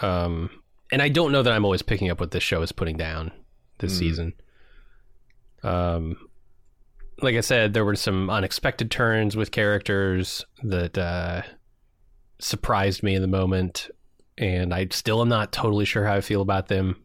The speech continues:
Speaker 1: but
Speaker 2: Okay.
Speaker 1: uh, yeah, it, it, it was, it was just a lot murkier, I guess, than the last couple of episodes.
Speaker 2: Certainly
Speaker 1: And
Speaker 2: in
Speaker 1: I can
Speaker 2: filmmaking terms, 'cause like I said, the whiteout conditions
Speaker 1: Uh-huh,
Speaker 2: was
Speaker 1: yeah.
Speaker 2: <laughs> made things very murky indeed.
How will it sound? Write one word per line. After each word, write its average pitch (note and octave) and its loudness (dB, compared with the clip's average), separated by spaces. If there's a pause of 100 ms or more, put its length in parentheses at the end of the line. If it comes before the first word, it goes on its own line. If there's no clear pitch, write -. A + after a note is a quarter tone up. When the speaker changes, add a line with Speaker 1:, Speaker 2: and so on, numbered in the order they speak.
Speaker 1:
but E2+ -2 (440)
Speaker 2:
Okay. D3+ -4 (840)
Speaker 1:
uh, G#2 0
yeah, F#3+ 2 (140)
it, B2+ -2
it, C3+ 0
it C3 2
was, B2+ 0
it A#2+ 2
was C#3 0
just D3 0
a C3 0
lot B2 2 (720)
murkier, F#2 -2 (240)
I G#2 -2
guess, E2+ -6 (400)
than F2+ 0
the G2 -2
last F2 -2
couple F#2 -2
of E2+ -4
episodes. E2+ -6 (1800)
Speaker 2:
Certainly E3+ 2
Speaker 1:
And C3+ 2
Speaker 2:
in - -4
Speaker 1:
I - -8
can C#3+ 4
Speaker 2:
filmmaking E2 0
terms, E2 0
'cause F#2 0
like F#2 2
I E2+ 0
said, G2 0
the F2 0
whiteout F#2 2
conditions E2+ 0
Speaker 1:
Uh-huh, D#3+ 0
Speaker 2:
was - -2
Speaker 1:
yeah. A2 -2
Speaker 2:
<laughs> - -6
made B2+ 4
things F#2+ -2
very F2 2
murky D#2+ -4
indeed. D#2 -8